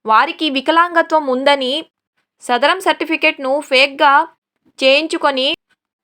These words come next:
ఆ సదరం సర్టిఫికెట్‌ను పెన్షన్ల లిస్టులో పెట్టి ప్రభుత్వం నుంచి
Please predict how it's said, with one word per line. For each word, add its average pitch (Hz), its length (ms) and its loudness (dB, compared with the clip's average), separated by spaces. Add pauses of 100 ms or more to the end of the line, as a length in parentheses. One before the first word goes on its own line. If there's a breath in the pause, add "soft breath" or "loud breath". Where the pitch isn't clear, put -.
(120)
ఆ 208 200 4
సదరం 320 360 2
సర్టిఫికెట్‌ను 320 760 -2
పెన్షన్ల 285 480 -2
లిస్టులో 294 340 0
పెట్టి 254 440 0
ప్రభుత్వం 277 540 -2
నుంచి 285 320 -4